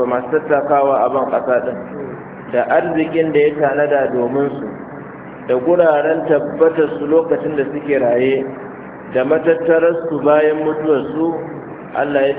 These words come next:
ce duka hakan rubuce yake tabbace a cikin littafin da ke gurin Allah wanda yake mabayyani. Shine Lauhul Mahfuz. Allah subhanahu wata'ala ga baki ɗaya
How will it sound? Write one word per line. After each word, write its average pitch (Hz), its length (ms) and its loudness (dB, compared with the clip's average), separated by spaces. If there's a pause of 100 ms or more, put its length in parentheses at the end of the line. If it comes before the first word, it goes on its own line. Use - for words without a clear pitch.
ce 139 240 0 (160)
duka 156 240 0
hakan 147 400 0 (640)
rubuce 127 560 -2 (240)
yake 151 240 0
tabbace 131 720 0 (160)
a - 160 2
cikin 147 320 -2
littafin 147 560 0
da 127 80 0
ke 123 160 -4
gurin 135 320 0
Allah 131 720 0
wanda 143 240 2
yake 131 320 0
mabayyani. 110 480 -2 (960)
Shine 143 320 0
Lauhul 143 320 2
Mahfuz. 120 480 -2 (640)
Allah 143 280 2
subhanahu 139 520 2
wata'ala 135 560 2
ga 131 80 0
baki 120 440 -2
ɗaya 147 320 4